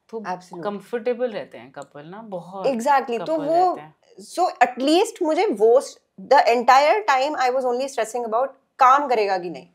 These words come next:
Speaker 1: हम्म।
Speaker 2: मेरे को
Speaker 1: वो क्या
Speaker 2: फैमिली का
Speaker 1: कहेगा,
Speaker 2: कोई
Speaker 1: कोई क्या
Speaker 2: स्ट्रेस नहीं
Speaker 1: कहेगा,
Speaker 2: था। हाँ।
Speaker 1: कौन क्या कहेगा, वो नहीं
Speaker 2: उसका
Speaker 1: होता।
Speaker 2: स्ट्रेस नहीं था मुझे,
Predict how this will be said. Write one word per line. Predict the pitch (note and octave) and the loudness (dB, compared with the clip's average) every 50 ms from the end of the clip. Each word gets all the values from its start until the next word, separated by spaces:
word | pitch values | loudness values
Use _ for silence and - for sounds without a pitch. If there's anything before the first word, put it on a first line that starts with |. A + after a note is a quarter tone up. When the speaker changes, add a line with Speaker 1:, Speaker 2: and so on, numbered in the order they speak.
| _ _ F3 | _ _ -14
Speaker 1:
हम्म। | F3+ F3+ F3+ F3+ E3 D#3 D3 C#3 C#3 _ _ _ _ _ _ _ _ _ - | -12 -12 -10 -10 -12 -14 -16 -18 -20 _ _ _ _ _ _ _ _ _ 0
Speaker 2:
मेरे | A3 A#3 C4 D4 | 4 4 4 4
को | - F4+ | 4 6
Speaker 1:
वो | A4 B3 | 6 6
क्या | B3 B3+ | 8 8
Speaker 2:
फैमिली | B3 C4 B3+ B3+ - | 8 6 6 6 4
का | B3 | 4
Speaker 1:
कहेगा, | A#3+ A#3 A3+ A3+ A#3 A3+ C4+ | 6 6 6 6 8 6 6
Speaker 2:
कोई | C#4 C#4 | 6 4
Speaker 1:
कोई | - A#3 A3 A3+ | 2 2 2 2
क्या | A3+ C4 A#3+ A3+ | 2 2 2 2
Speaker 2:
स्ट्रेस | A3+ A3 A#3 G#3+ | 0 0 -2 -2
नहीं | G#3+ G3+ F#3 | 0 0 0
Speaker 1:
कहेगा, | G3 G3 G3+ G3+ G3+ | 2 2 2 2 2
Speaker 2:
था। | G#3 G#3+ | 2 2
हाँ। | G3 A3 | 2 2
Speaker 1:
कौन | A3 G3+ G#3+ A3+ G#3 | 2 0 -2 -4 -6
क्या | G#3+ A3 G#3+ A3 | -6 -6 -6 -4
कहेगा, | G#3+ G#3+ G#3 G3+ G3 F#3+ G#3 G3+ G3+ | -6 -6 -6 -6 -6 -6 -6 -6 -6
वो | G3+ G3+ G3+ G3+ G3 G3 G3 | -6 -8 -10 -8 -8 -8 -8
नहीं | F#3+ G3 F3+ A3+ | -10 -10 -4 -2
Speaker 2:
उसका | D#4+ F#4+ - - - - F#4 | -2 -2 -2 -4 0 2 2
Speaker 1:
होता। | F4 F4 | 2 2
Speaker 2:
स्ट्रेस | - - C#4 A#3 A3+ - A3+ | 0 -4 -6 -6 -6 -6 -8
नहीं | G3 D#3+ C#3+ | -8 -8 -8
था | C#3+ - D#3+ | -8 -10 -10
मुझे, | C3+ C#3+ D3 D3 C3+ | -10 -10 -12 -14 -18